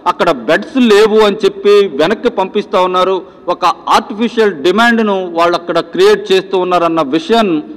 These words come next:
ప్రభుత్వం దృష్టికి వచ్చింది. దానికి సంబంధించి ఆ సమస్య పరిష్కారానికి మేము ఆలోచన చేస్తూ, అక్కడ ఒక, ఇప్పటికే ఒక వెబ్సైట్ ఉంది అక్కడ, ఆ వెబ్సైట్ని కూడా మరింత స్ట్రెంథెన్ చేస్తూ, దానికి కావలసినటువంటి స్టాఫ్ను కూడా recruit చేస్తూ,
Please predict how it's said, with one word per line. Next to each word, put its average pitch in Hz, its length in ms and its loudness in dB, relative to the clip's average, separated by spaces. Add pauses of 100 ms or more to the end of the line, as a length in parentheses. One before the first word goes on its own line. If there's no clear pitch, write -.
(120)
ప్రభుత్వం 175 440 0
దృష్టికి 147 280 -2
వచ్చింది. 131 400 0 (380)
దానికి 175 300 0
సంబంధించి 208 540 -2
ఆ 175 260 2
సమస్య 190 400 -2 (200)
పరిష్కారానికి 180 720 -2
మేము 170 400 -2 (1700)
ఆలోచన 185 400 2 (100)
చేస్తూ, 190 380 0 (420)
అక్కడ 190 220 0
ఒక, 175 440 2
ఇప్పటికే 226 420 0
ఒక 214 160 -2
వెబ్సైట్ 165 640 0
ఉంది 143 160 0
అక్కడ, 131 200 -6 (540)
ఆ 160 100 4
వెబ్సైట్ని 202 640 0
కూడా 185 460 2 (120)
మరింత 160 480 0
స్ట్రెంథెన్ 180 640 -2
చేస్తూ, 185 400 0 (380)
దానికి 170 280 0
కావలసినటువంటి 185 720 0
స్టాఫ్ను 190 480 0
కూడా 175 220 2
recruit 170 480 0
చేస్తూ, 202 380 -2